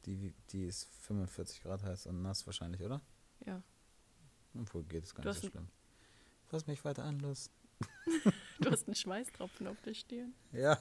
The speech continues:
Speaker 1: <laughs> weil es brutal heiß ist hier drin, in unserem
Speaker 2: Ähm,
Speaker 1: Zelt.
Speaker 2: ähm, positive und negative Eigenschaften des Jobs. Ähm,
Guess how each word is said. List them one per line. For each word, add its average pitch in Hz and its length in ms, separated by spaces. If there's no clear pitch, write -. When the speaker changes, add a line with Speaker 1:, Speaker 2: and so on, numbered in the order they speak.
Speaker 1:
<laughs> - 80
weil 143 200
es 139 300
brutal 139 460
heiß 143 260
ist 101 120
hier 95 140
drin, 92 300
in 117 120
unserem 113 300
Speaker 2:
Ähm, 107 40
Speaker 1:
Zelt. 98 360
Speaker 2:
ähm, 214 500
positive 240 760
und 214 100
negative 226 520
Eigenschaften 220 500
des 202 180
Jobs. 214 320
Ähm, 208 380